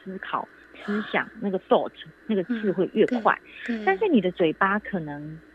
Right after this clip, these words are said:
Speaker 1: 跟不上，
Speaker 2: 对。
Speaker 1: 或者是说你的嘴巴没想到失速了。
Speaker 2: 嗯。
Speaker 1: 所以常常这个脑袋它有一条火车，
Speaker 2: <laughs>
Speaker 1: 嘴巴也有一条火车，这两个列车其实是要并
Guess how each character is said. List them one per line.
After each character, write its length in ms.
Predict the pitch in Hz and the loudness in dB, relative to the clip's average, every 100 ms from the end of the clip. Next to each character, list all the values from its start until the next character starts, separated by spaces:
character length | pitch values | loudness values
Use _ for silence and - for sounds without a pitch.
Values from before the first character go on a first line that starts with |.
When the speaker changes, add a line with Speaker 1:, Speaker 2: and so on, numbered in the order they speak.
| - | 0
Speaker 1:
跟 200 | 262 262 | 4 4
不 120 | 277 170 | 2 -4
上， 280 | - 190 - - | 0 -2 -2 -16
Speaker 2:
对。 140 | - - - - | -14 -12 -12 -2
Speaker 1:
或 100 | 320 | 2
者 100 | 277 254 | 4 2
是 120 | 285 | 2
说 180 | 262 254 | 2 4
你 140 | 180 | 2
的 100 | 170 | -2
嘴 180 | - 156 | -2 -2
巴 320 | - 190 202 - - | 4 6 4 -4 -2
没 160 | 185 208 | 2 2
想 180 | 180 | 0
到 160 | 165 190 | 2 0
失 300 | 190 - 233 | 0 -4 -8
速 400 | - - 233 147 | -8 -6 -4 -4
了。 180 | - - - - | -8 -14 -20 -12
Speaker 2:
嗯。 360 | 208 196 196 196 | -10 -10 -10 0
Speaker 1:
所 100 | 330 | 2
以 60 | |
常 220 | 196 208 214 | 2 -2 0
常 240 | 214 220 | 0 0
这 100 | - | 0
个 80 | 202 | -2
脑 200 | 180 151 | -2 -4
袋 260 | - 226 175 | 0 0 0
它 140 | - 226 | 0 0
有 160 | 165 | 0
一 80 | 131 | -2
条 280 | - 170 143 | -4 -2 -2
火 280 | 147 - 143 | -2 -2 -4
车， 300 | - 180 160 | -4 -4 -4
Speaker 2:
<laughs> 40 | |
Speaker 1:
嘴 140 | - 156 | 0 0
巴 200 | 208 233 | 2 2
也 60 | 220 | 2
有 120 | 160 | 0
一 40 | |
条 200 | - 156 | -2 -6
火 180 | 165 135 | -4 -6
车， 160 | - 185 | -4 -2
这 100 | 311 | 0
两 180 | 277 160 | 0 0
个 100 | 190 | 0
列 220 | 302 233 | 2 2
车 200 | - 214 | 2 -2
其 140 | 208 165 | -2 -6
实 140 | 175 | -8
是 60 | 190 | -2
要 160 | 202 180 - - - | -2 -2 -14 -10 2
并 160 | 311 | 4